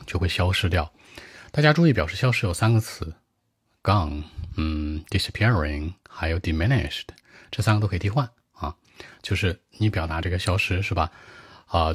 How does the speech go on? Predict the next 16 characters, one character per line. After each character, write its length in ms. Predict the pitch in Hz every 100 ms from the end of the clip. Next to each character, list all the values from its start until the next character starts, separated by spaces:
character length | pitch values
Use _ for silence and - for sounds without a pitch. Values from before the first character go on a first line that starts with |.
| -
their 320 | 87 82 82
fatigues, 720 | - 87 - 98 95 - - -
bad 200 | 98 95
emotions, 800 | 90 92 92 92 98 92 95 -
all 180 | 95 90
of 100 | 87
these 180 | 101 -
negative 520 | 98 90 - - 90
stress, 360 | - - 95 92
pressure, 440 | - 92 92 -
all 240 | 90 95 98
of 140 | 98
these 180 | - -
will 80 | 92
be 100 | 82
gone， 500 | - 90 78 76